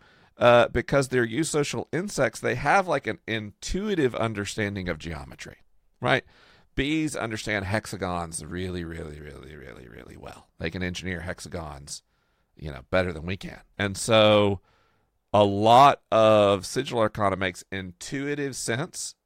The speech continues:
to, uh, the Torifex, and they also like doing the same thing over and over. It's just a thing bugs like to do.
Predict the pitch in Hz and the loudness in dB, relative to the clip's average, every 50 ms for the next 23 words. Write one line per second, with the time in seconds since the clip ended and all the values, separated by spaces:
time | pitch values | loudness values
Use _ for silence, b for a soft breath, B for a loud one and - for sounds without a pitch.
0 | _ _ - - 120 107 107 104 104 104 101 101 104 104 101 - - 90 98 98 | _ _ -10 -6 -4 -4 -2 -2 -2 -2 -2 -4 -4 -6 -6 -4 -2 0 2 2
1 | 95 95 98 92 92 90 - 113 113 123 - - 175 170 - - - 104 107 113 | 2 2 0 0 -2 -4 -4 -2 -2 -2 -2 -2 -4 -4 -4 -8 -8 -6 -4 -4
2 | 107 - - 117 160 180 175 - - 139 127 127 135 135 - _ 110 113 107 98 | -2 0 2 2 2 2 0 -2 0 0 2 2 0 -2 -4 _ 0 2 2 2
3 | - - 127 127 135 127 120 120 - 127 123 123 117 120 123 120 87 104 117 117 | 0 -2 -4 -4 -4 -4 -6 -4 -4 -4 -4 -4 -6 -8 -8 -4 -2 -2 -2 -2
4 | 117 110 110 107 123 139 127 110 87 92 95 - b b b b b b b b | -4 -6 -4 -4 -4 -4 -2 -2 -4 -4 -4 -8 b b b b b b b b
5 | b b b - 101 92 - - 113 110 - - 107 - 113 110 107 98 107 110 | b b b -2 -2 0 0 -2 -2 -2 -2 -4 -4 -4 -4 -4 0 2 2 2
6 | 110 107 107 113 113 110 - - 101 120 170 143 - | 2 2 0 -2 -2 -2 -2 -4 -4 -2 -2 -2 -4